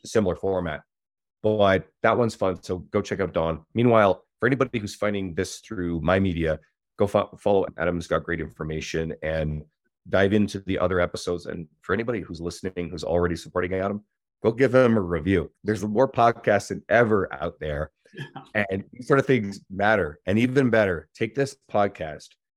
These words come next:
Speaker 1: and share it with someone else in this, in your world. So if you're just a general population, someone else who you know would really enjoy this,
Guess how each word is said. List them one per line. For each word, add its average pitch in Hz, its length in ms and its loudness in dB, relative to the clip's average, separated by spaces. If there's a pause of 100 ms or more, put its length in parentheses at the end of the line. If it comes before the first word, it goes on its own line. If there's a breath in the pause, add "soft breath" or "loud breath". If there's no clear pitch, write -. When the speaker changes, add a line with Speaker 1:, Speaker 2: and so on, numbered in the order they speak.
(160)
Speaker 1:
and 98 140 0
share 110 280 2
it - 60 -4
with 104 160 -2
someone 98 380 -2
else 90 180 -6
in 92 80 -10
this, 85 200 -12 (100)
in 92 100 -4
your 87 120 0
world. 82 200 -2 (220)
So - 140 -8
if 78 100 -8
you're 104 240 -2 (160)
just 120 240 -6
a 110 40 -10
general 127 300 6
population, 123 800 0 (220)
someone 117 360 4
else 120 520 2
who 92 120 -8
you 90 120 -2
know 92 340 4
would 80 100 -10
really 90 160 -2
enjoy 92 220 0
this, 90 220 -2